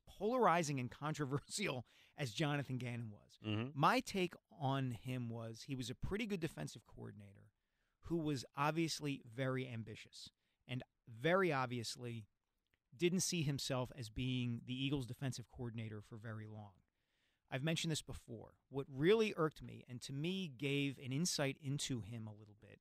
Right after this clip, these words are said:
Speaker 1: was that after the Super Bowl loss, James Bradbury, who was called for the holding penalty that we all remember, stood there and answered question after question.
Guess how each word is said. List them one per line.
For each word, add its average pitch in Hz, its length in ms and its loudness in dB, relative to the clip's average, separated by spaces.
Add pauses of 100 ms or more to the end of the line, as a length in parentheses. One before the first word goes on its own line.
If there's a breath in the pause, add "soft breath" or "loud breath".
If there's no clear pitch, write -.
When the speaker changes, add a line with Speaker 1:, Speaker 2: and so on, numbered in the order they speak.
(120)
Speaker 1:
was 113 220 -6
that 123 160 -8 (140)
after 180 600 0
the 139 60 -8
Super 151 340 0
Bowl 156 300 2
loss, 98 400 -14 (720)
James 175 260 2
Bradbury, 147 600 6 (100)
who - 80 -20
was - 120 -20 (100)
called 165 380 4
for 170 80 0
the 175 80 6
holding 156 300 4
penalty 135 360 2
that 117 120 -4
we 107 100 -6
all 139 140 2
remember, 123 460 0 (360)
stood 220 360 6
there 175 180 6
and 156 80 2
answered 147 300 0
question 131 380 -4
after 120 180 -6
question. - 420 -10